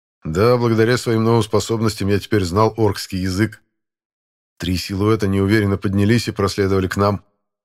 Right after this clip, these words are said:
Один из них выглядел мельче остальных. Он вышел вперёд, с ходьбы перейдя на бег. Он бежал в нашу сторону, и я невольно широко улыбнулся. Когда до меня оставалось совсем немного,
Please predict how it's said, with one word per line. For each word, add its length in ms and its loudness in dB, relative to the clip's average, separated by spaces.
Один 280 2
из 120 2
них 200 0
выглядел 360 4
мельче 320 2
остальных. 560 -4
Он 120 -4
вышел 260 0
вперёд, 420 0
с 60 -10
ходьбы 260 0
перейдя 360 2
на 120 2
бег. 300 0
Он 200 -4
бежал 340 2
в 40 4
нашу 220 0
сторону, 480 0
и 80 2
я 100 2
невольно 380 2
широко 360 -2
улыбнулся. 680 0
Когда 280 -2
до 100 0
меня 220 2
оставалось 480 2
совсем 380 -2
немного, 440 2